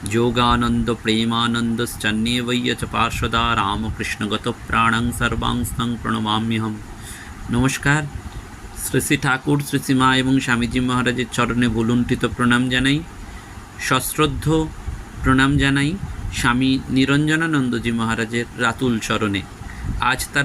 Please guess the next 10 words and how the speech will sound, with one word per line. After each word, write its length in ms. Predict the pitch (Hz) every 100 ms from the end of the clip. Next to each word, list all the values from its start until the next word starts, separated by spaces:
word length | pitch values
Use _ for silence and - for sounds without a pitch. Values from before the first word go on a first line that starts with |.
| 139
পূর্ণ 260 | 143 147 156
আবির্ভাব 480 | 127 131 117 127 - -
তিথি। 360 | 113 - 208 - - - - -
সেই 180 | 139
পূর্ণ 320 | 135 139 139 143
আবির্ভাব 500 | 127 131 123 135 127
তিথির 320 | 131 - 135 131 - - - -
পুণ্য 300 | 147 147 147
লীন 380 | 147 131 131 127 - - 120
লগ্নে, 440 | 117 110 123